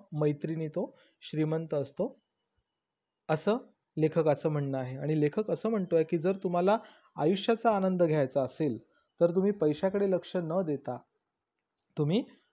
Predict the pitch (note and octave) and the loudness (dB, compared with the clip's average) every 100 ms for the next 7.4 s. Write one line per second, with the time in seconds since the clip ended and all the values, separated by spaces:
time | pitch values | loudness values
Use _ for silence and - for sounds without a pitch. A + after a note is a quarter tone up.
0 | _ - D3 C#3+ C#3 C#3+ C#3 C#3+ D3 F3 | _ 0 4 6 4 0 -4 -6 -8 -4
1 | D#3 D#3+ F#3 A3+ A3+ G3+ E3+ - D#3 C3+ | 0 2 2 4 4 4 4 2 0 0
2 | C3+ C3+ B2+ C#3+ A#3 - _ D3 C#3+ D#3 | 0 -2 -4 -2 -6 -8 _ -4 0 0
3 | D#3 D3+ C#3 C3+ C3 C3+ A#2+ A#2 A#2 - | 0 -2 -4 -4 -6 -4 -4 -4 -6 -10
4 | - - _ _ _ _ _ F3+ A#3 - | -14 -16 _ _ _ _ _ -2 -2 -4
5 | _ _ _ - G#3+ F3 G3 A#3+ A3 F#3+ | _ _ _ 4 6 6 2 0 0 4
6 | G#3 G#3 - F3 D#3+ D#3 D#3 D#3+ G3+ G#3 | 4 2 0 4 6 6 4 4 8 6
7 | F3+ D#3+ D3+ D3+ | 4 -2 0 0